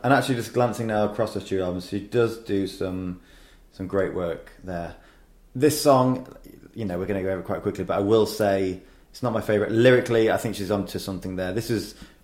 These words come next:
Dear Mister President. It was George W. Bush who was president at the time, and she's saying to him things like, "How can you sleep when there's people, lo-, you know, on the streets, and you're meant to be in charge of it all?" So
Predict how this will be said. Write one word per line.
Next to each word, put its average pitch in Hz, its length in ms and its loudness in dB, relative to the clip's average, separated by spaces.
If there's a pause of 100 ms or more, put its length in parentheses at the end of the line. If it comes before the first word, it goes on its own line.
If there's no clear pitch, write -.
Dear 110 120 4
Mister 101 140 0
President. 110 480 0
It 87 80 -4
was 82 220 -10 (100)
George 107 440 4
W. 95 280 -2
Bush 135 380 -2
who 110 60 0
was 104 100 2
president 98 340 -6
at 87 80 -8
the 92 80 -8
time, 98 460 -2 (260)
and 95 100 -6
she's 92 160 -6
saying 95 200 -2
to - 80 -8
him 95 100 -2
things 92 220 -8
like, 92 160 -4
"How 95 180 0
can 95 160 -4
you 90 300 -4
sleep 95 260 -6
when 92 100 -8
there's 87 80 -10
people, 90 520 -6 (100)
lo-, 92 300 -6 (120)
you 95 140 -8
know, 85 160 -8 (140)
on 98 120 -4
the 90 60 -6
streets, - 480 -8
and 87 440 -10 (220)
you're 101 240 -6
meant 95 120 -8
to - 60 -20
be - 40 -8
in 90 60 -8
charge 90 260 -6
of 82 80 -12
it 78 60 -10
all?" 78 160 -8
So 87 280 -8